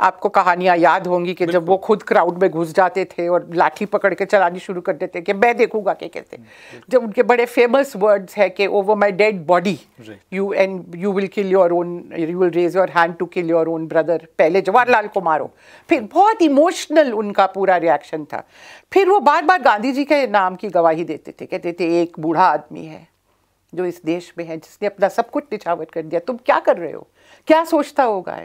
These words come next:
Speaker 1: क्या दे रहे हो तुम उसको? उसने तुम्हें आज़ादी दिलाई, तुम उसको ये दे रहे हो?" मतलब every possible appeal, अपना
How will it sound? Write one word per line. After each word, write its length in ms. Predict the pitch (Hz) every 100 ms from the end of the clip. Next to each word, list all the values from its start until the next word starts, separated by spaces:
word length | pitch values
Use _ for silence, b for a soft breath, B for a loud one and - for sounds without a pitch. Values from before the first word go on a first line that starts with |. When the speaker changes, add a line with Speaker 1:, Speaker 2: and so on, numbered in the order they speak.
| -
Speaker 1:
क्या 160 | 247 285
दे 200 | 311 330
रहे 100 | 285
हो 120 | 240
तुम 240 | 214 196 170
उसको? 220 | - 190
उसने 180 | 196 285
तुम्हें 240 | 277 277
आज़ादी 340 | 233 202 254
दिलाई, 360 | 302 302 302 190 b b b -
तुम 140 | 277
उसको 220 | 277 - 277
ये 200 | 226 311
दे 140 | 381
रहे 100 | 359
हो?" 60 | 269
मतलब 240 | 294 359
every 460 | - 285 277 339 392 -
possible 420 | 247 247 349 320
appeal, 340 | 302 285 262 180 - _ b b b b -
अपना 640 | 220 - 254 269 262 -